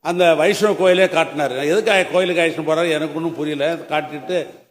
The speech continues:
இப்போ வந்து அதிகமாக வைஷ்ணவர்கள்லாம் இங்கே அதிகமாக வருகிறார்கள், ஆன்மீக கடனை செலுத்துவதற்காக இங்கே ஒரு சுரங்கப்பாதை அமைத்தால் சிறப்பாக இருக்கும், இந்த டிராஃபிக் எல்லாம் அங்கே அதிகமாக இருக்குன்ற ஒரு கோரிக்கை வைத்தார்கள்.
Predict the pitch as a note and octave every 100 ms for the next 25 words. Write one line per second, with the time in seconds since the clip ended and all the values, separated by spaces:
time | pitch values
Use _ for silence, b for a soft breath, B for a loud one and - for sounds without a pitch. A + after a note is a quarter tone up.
0 | _ _ B2+ F3 E3+ F#3+ E3+ F#3+ F#3+ F#3+
1 | F3+ E3 F#3 F#3+ F3+ E3+ E3+ E3+ E3 D#3
2 | E3 F3 E3+ D#3+ D#3+ E3 D#3+ D#3 D3 C#3
3 | F3 F3 E3 D3+ D3 C#3+ B2+ - _ -
4 | F3+ F#3 F#3 F3 D#3+ E3+ E3 D#3+ C#3+ -
5 | B B - F3+ G3 F#3 F3 E3+ E3+ D#3+
6 | D3+ - G3 A3 A3+ G3 F3+ F3+ E3+ D#3
7 | D#3 E3 E3+ F3 D3 E3 F3 F3+ D#3+ D3+
8 | D3 D#3+ D3 D3 D#3+ E3+ D#3 D#3 D#3+ D3
9 | C3 - B B - D#3 F#3+ F#3+ F3 E3
10 | E3 D#3+ D#3+ D#3 D3 C3 A#2+ A2+ - -
11 | - D3 D#3+ D#3+ D3+ C#3 - D3+ A#2+ C#3
12 | E3+